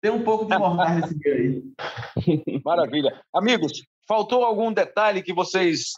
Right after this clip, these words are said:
Speaker 2: ach-, achem que seja relevante pra gente incluir aqui no nosso papo pra finalizar? Diga aí, Lula.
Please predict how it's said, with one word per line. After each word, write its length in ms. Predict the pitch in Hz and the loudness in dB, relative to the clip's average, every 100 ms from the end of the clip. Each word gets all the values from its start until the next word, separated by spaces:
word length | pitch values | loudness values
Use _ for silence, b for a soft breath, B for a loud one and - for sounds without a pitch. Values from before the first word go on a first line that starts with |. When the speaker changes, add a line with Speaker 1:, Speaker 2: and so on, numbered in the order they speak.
| - | -2
Speaker 2:
ach-, 560 | 156 175 - - - - _ _ | 0 2 2 2 2 0 _ _
achem 300 | - 170 185 | -2 0 0
que 60 | 175 | -2
seja 240 | - 175 | 0 0
relevante 580 | 156 180 151 165 196 196 | 2 2 2 2 0 0
pra 160 | - 156 | -2 0
gente 240 | 180 170 | 2 0
incluir 240 | 175 175 160 | 0 2 2
aqui 180 | 160 | 2
no 80 | 175 | 0
nosso 260 | 165 156 - | 2 0 -2
papo 360 | - 170 175 135 _ _ | 0 0 0 -4 _ _
pra 120 | 170 | -4
finalizar? 640 | - 160 151 117 139 190 | -2 0 0 0 2 2
Diga 200 | 135 180 | 0 0
aí, 100 | 180 | 0
Lula. 300 | 165 165 131 | 2 2 0